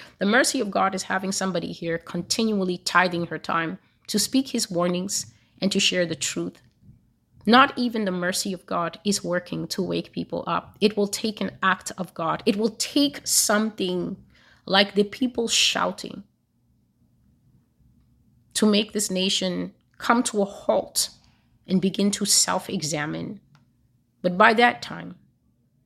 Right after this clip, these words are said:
it will already be too late. This is Celestial with the Master's Voice. The prophecy is the fall of Babylon, March the third, twenty twenty-one, something that I did not even know that I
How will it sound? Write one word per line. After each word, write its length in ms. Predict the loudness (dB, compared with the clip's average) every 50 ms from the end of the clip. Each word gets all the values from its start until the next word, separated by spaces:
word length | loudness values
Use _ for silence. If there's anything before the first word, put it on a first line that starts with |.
| _ _ _ _ _ _ _ _ _ _ -20 -20 -20 -20 -4 0
it 100 | 0 2
will 140 | 4 4 4
already 400 | 4 4 4 4 2 2 2 0
be 160 | -2 -4 -6
too 240 | -6 -6 -4 -4 -4
late. 420 | -4 -6 -8 -10 -12 -12 -14 -14 -12 -14 -16 -16 -18 -20 -20 _ _ _ _ _ _ _ _ _ _ _ -14 -14 -14 -18 _ _ _ _ _ _ _ _ _ 4
This 180 | 4 4 4
is 120 | 4 0 0
Celestial 540 | 0 2 2 2 2 0 -2 -2 -4 -4 -4
with 120 | -4 -4
the 80 | -4 -2
Master's 420 | -2 -2 -2 -4 -6 -8 -8 -8
Voice. 380 | -6 -2 -2 -2 0 -2 -2 -4
The 80 | -4
prophecy 640 | -2 2 2 2 2 2 0 -2 -2 -2 -4 -4 -4 -4
is 320 | -2 0 0 0 0 -2
the 120 | -2 -4 -2
fall 320 | 2 4 4 4 4 2
of 100 | 0 0
Babylon, 480 | 2 2 4 4 2 0 -2 -2 -2 -2
March 380 | -2 0 0 0 0 -2 -4
the 80 | -4 -6
third, 420 | -4 -2 -2 0 0 0 -2 -4
twenty 340 | -8 -6 -6 -4 -4 -4 -6
twenty-one, 640 | -6 -6 -6 -4 -4 -4 -4 -4 -4 -4 -4 -6 -8 -8
something 460 | -8 -6 -4 -4 -4 -2 -4 -4 -4
that 160 | -4 -6 -4
I 80 | -4 -6
did 180 | -4 -4 -4 -4
not 180 | -4 -4 -4
even 280 | -6 -6 -6 -6 -4 -4
know 240 | -2 -2 -2 -4 -4
that 140 | -6 -6
I 260 | -4 -4 -4 -6 -8